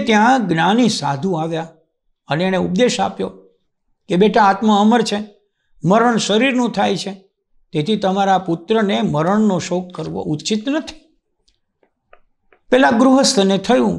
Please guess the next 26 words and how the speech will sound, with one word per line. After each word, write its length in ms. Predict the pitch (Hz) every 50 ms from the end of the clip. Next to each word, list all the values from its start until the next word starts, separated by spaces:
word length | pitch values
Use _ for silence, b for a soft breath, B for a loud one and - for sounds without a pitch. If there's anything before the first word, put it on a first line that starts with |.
| -
કે 100 | - -
આ 120 | 190 190 185
મહાપુરુષે 680 | 185 156 175 220 226 208 196 190 190 190 - - 202 185
કહ્યું 300 | 185 240 254 262 220 170 - - - _ _ _ _ _ _ _ _ _ _ _ _ _
તો 60 | - 190
સાંત્વના 540 | - - 240 277 302 - 294 285 254 226 214
મળે. 240 | 202 196 190 190 - - _ _ _ _ _ _ _ _ _ _ _ -
થોડા 300 | 143 139 139 170 208 254
દિવસ 300 | 262 294 302 320 269 -
પછી 320 | - 302 233 - 262 269
એવું 180 | 269 269 262 -
થયું 320 | - 175 175 151 151 165 180 B B B B B B B
કે 100 | - 247
એ 100 | 247 262
જ્ઞાનીની 580 | 220 208 214 208 208 233 254 302 294 277 262 202
બકરી 360 | 185 240 233 220 277 262 208
મળી 280 | 160 160 170 175 180 170
ગઈ 180 | 170 190 190 185 - - _ _ _ _ _ _ _ _ _ _ _ _ _ _ _ _ _ _ _ _ _ _ _ _ _ _ _ -
અને 200 | - 185 220 247
એ 100 | 269 262
બકરી 400 | 208 170 156 127 - 165 233 285
મરી 240 | 311 302 285 294 277
ગઈ 200 | 214 240 220 185 180
એને 200 | 170 180 190 196 -
ખ્યાલ 300 | - - 165 165 180 180
પેલા 300 | 175 - 147 139 135 135